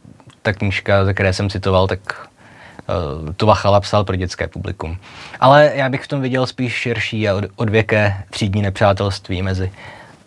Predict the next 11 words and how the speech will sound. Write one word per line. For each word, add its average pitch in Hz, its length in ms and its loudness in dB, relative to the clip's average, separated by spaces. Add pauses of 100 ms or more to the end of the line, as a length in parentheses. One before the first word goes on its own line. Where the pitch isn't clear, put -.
(140)
zemědělci 107 680 4
a 104 100 0
feudály. 92 680 -2 (920)
To 113 100 2
už 98 100 2
je 107 80 2
v 95 40 -2
podstatě 98 400 -2
ten 92 180 -2
postmoderní 92 460 -4
neomarxismus. 78 840 -8